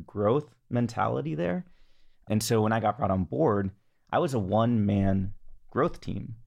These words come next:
And so to give you some context, so Yelp had just acquired a small company called SeatMe,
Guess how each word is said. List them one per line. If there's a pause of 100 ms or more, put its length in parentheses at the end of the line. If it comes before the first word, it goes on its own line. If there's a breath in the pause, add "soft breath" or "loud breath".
(540)
And
so
to
give
you
some
context,
so
Yelp
had
just
acquired (920)
a
small
company
called
SeatMe,